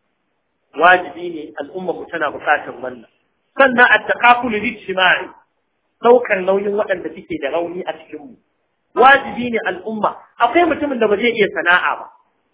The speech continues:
kuma ba zai iya da sana'a kwakwalwa, ko ba zai iya sana'ar hannu ba. Kamar ƙananan yara, marayu ga sunan ana da su. Wasu ba marayun ba ne, amma iyayensu na da rai,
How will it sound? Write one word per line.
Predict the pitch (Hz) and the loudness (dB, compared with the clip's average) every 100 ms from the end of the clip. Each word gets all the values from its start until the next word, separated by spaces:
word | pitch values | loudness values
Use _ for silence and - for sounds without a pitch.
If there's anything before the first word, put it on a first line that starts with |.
| _ _ _ _ _ | _ _ _ _ _
kuma | 254 277 | 6 6
ba | 220 220 | 6 6
zai | 269 226 240 | 4 4 2
iya | 302 269 | 2 2
da | 196 | 2
sana'a | 185 175 - 180 | 4 4 4 2
kwakwalwa, | 190 190 196 208 | 0 2 4 4
ko | 311 320 | 6 6
ba | 247 | 6
zai | 240 226 | 4 0
iya | 185 | -2
sana'ar | 175 190 175 147 | 0 2 2 0
hannu | 143 135 | -8 -10
ba. | 120 - _ _ _ _ _ _ _ _ _ _ - | -16 -16 _ _ _ _ _ _ _ _ _ _ 0
Kamar | 233 285 | 4 4
ƙananan | 262 269 277 262 226 214 | 4 6 6 6 2 2
yara, | 208 175 147 139 - _ _ _ _ _ _ _ _ _ _ _ _ _ _ | 4 4 2 -4 -12 _ _ _ _ _ _ _ _ _ _ _ _ _ _
marayu | 190 233 226 220 233 294 | 4 6 8 6 6 2
ga | 240 202 196 | 6 6 6
sunan | 226 220 | 0 2
ana | 214 214 170 | 2 4 4
da | 143 | 2
su. | - _ _ _ _ _ _ _ _ _ _ _ _ _ _ _ | -10 _ _ _ _ _ _ _ _ _ _ _ _ _ _ _
Wasu | 185 302 330 | 4 6 8
ba | 294 247 | 6 6
marayun | 214 196 202 262 247 | 6 6 6 4 0
ba | 233 | 2
ne, | 233 208 - | 2 0 4
amma | 247 247 262 254 | 2 6 4 6
iyayensu | 311 330 269 262 262 254 | 6 6 8 4 2 0
na | 214 190 | 4 4
da | 190 208 | 6 6
rai, | 254 240 | 6 2